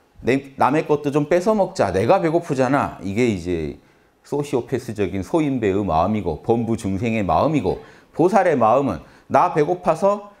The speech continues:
죽겠다." 하다가 "아, 왜 나는 이렇게 탐진치의 중생심에만 끌려가느냐?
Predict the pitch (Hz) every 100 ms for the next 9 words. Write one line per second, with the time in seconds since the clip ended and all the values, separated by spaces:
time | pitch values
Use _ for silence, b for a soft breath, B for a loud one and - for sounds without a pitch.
0 | B - 147 - 214 208 175 185 180 120
1 | 139 85 71 - b b b - 107 82
2 | 60 - 220 175 165 180 147 139 143 180
3 | 196 220 b b b b _ - 247 247
4 | 220 208 - 175 160 170 180 208 208 202
5 | 175 151 143 180 190 180 147 120 120 127
6 | 71